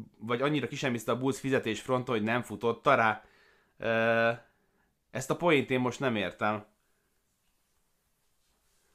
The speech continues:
A Batmanhoz, hogy Rob-, Rob-, ú, ez, ez hámoz meg nekem, ez keveset aludtam szerintem. Kele Ádám, ha Giannis kiüli a maradék meccseket és Young visszatér a következő meccsen, én nem tartom kizártnak, hogy a Hawks megy a döntőbe.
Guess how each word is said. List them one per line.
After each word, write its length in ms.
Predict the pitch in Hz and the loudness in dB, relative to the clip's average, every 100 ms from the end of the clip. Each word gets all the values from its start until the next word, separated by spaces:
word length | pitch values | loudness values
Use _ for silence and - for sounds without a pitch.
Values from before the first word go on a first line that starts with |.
| _ | _
A 100 | - | -12
Batmanhoz, 680 | 90 120 117 139 139 139 135 | -4 -4 -2 0 0 0 -2
hogy 240 | - 131 117 | 0 0 2
Rob-, 420 | 110 104 117 98 | 0 0 -2 0
Rob-, 260 | 117 104 120 120 - 98 - | -2 -4 -10 -12 -12 -20 -6
ú, 160 | 127 | -2
ez, 160 | 113 131 | -2 -2
ez 140 | 117 | -2
hámoz 340 | 156 147 135 120 | 6 8 6 0
meg 120 | 120 | -2
nekem, 240 | 117 123 | -2 0
ez 140 | 120 113 | -2 0
keveset 320 | 127 113 110 | 0 0 0
aludtam 380 | 113 110 110 101 | -2 -2 -4 -6
szerintem. 520 | 110 107 101 107 107 - - - - | -6 -8 -6 -8 -8 -18 -20 -12 4
Kele 200 | 190 175 | 6 8
Ádám, 320 | 165 170 160 | 8 8 6
ha 60 | |
Giannis 340 | 156 185 165 - | 6 6 4 2
kiüli 320 | 180 170 143 | 0 2 4
a 60 | 131 | 6
maradék 400 | 143 131 127 127 | 6 6 4 2
meccseket 400 | 139 135 123 123 | 0 0 -2 0
és 160 | 113 | 0
Young 220 | 147 143 | 2 2
visszatér 440 | 127 131 127 135 117 | 2 -2 -2 0 0
a 60 | |
következő 480 | 113 135 - 120 113 | 2 0 0 -4 -4
meccsen, 300 | 120 139 147 | -4 -4 -4
én 100 | 123 | -2
nem 220 | 127 143 | 0 0
tartom 340 | 135 117 131 107 | 2 0 0 -4
kizártnak, 480 | 127 117 110 117 110 | -4 0 0 0 -4
hogy 120 | 110 | -2
a 100 | 104 | -2
Hawks 260 | 123 107 - | -2 -4 -4
megy 140 | 110 | -2
a 80 | 101 | -2
döntőbe. 720 | 101 110 110 143 151 156 | -2 -4 0 4 6 4